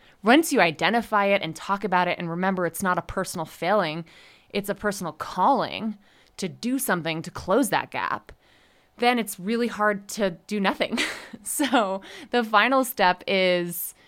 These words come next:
in my opinion, right, after we take care of ourselves radically and embrace our, where we're at, and then start to identify the gap between where we are professionally and, or personally and where we wanna be,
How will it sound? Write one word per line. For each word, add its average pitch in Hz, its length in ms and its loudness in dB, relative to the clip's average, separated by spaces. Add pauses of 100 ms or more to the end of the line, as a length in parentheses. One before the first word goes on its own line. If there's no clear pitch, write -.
in 170 140 -2
my 196 140 8
opinion, 175 580 2
right, 170 160 2
after 180 240 0
we 196 80 -2
take 190 240 -8
care 262 220 2
of 247 80 0
ourselves 233 500 0
radically 202 640 0
and 170 80 -6
embrace 202 380 -4
our, - 80 -2
where 185 280 -2
we're 185 360 0
at, 156 320 2 (560)
and 180 180 -4
then 170 100 -6
start 214 300 2
to 214 100 2
identify 165 720 4
the 156 80 -4
gap 156 300 2
between 165 400 -6
where 175 180 0
we 175 160 -2
are 156 240 2
professionally 160 680 -4
and, 160 200 -6 (240)
or 220 140 4
personally 170 500 -2
and 170 140 2
where 156 120 2
we 156 120 0
wanna 151 220 -2
be, 196 440 0